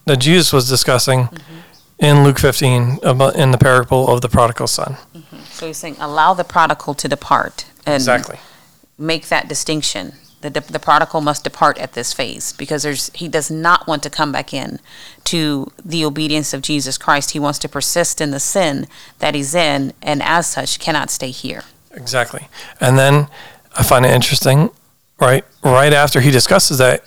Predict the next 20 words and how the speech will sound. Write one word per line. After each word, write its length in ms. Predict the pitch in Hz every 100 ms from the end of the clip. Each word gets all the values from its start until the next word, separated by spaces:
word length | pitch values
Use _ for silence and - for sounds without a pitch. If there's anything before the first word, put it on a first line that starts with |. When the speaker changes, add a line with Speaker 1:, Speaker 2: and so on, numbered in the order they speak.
| -
Speaker 1:
he 160 | 147
says, 440 | 131 147 139 131 - - - - - - _ _ _ _ _ _
"Your 320 | 131 151 185
glorying 420 | 143 127 117 120
is 120 | 120 123
not 220 | 120 127
good," 240 | 123 110
all 80 | 147
right? 260 | 120 135 - _ -
The 120 | 156
Lord 160 | 135 131
tells 160 | 135 127
us 80 |
our 160 | 127 131
righteousness 420 | 127 131 135 127
is 100 | 123
nothing 300 | 123 117 123
but 120 | 120
filthy 320 | - 127 127 123
rags. 420 | 120 117 120